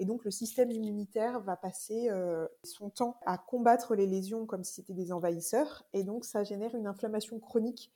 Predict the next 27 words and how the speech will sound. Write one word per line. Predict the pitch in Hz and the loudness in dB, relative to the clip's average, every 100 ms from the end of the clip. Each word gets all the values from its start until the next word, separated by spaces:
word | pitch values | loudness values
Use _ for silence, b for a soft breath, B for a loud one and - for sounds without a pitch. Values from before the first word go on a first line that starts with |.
| B | B
C'est | - | -12
ce | 196 | -14
qui | - | -4
va | 202 | 0
générer | 185 185 180 | 0 0 -2
la | 180 | -2
douleur, | 170 196 240 269 | -2 2 2 2
mais | 240 196 | 0 -6
ça | 190 | -8
peut | 190 185 180 - | -8 -8 -10 -8
aussi, | 196 - - 202 | -6 -6 -8 -6
euh, | 180 | -4
faire | - 175 | -6 -6
gonfler | 180 190 196 | -6 -8 -4
le | 185 | -4
ventre. | 208 277 - b b b b _ | -2 -4 -6 b b b b _
Et | 220 | 0
c'est, | 247 - - 220 226 | 0 -2 0 4 6
euh, | 185 175 170 165 165 165 156 151 160 160 - _ _ _ _ | 6 4 2 2 -2 -6 -8 -12 -14 -16 -18 _ _ _ _
dommageable, | 196 214 214 240 233 | 2 6 6 6 4
en | 196 | 2
fait, | 208 214 | -2 -4
pour | - | -2
la | 196 | -2
fertilité, | 185 196 - 202 190 233 277 b _ | -2 -4 -10 -8 -4 -4 -4 b _
puisque | - 208 - | -10 -8 -2
ça | 233 202 | 0 0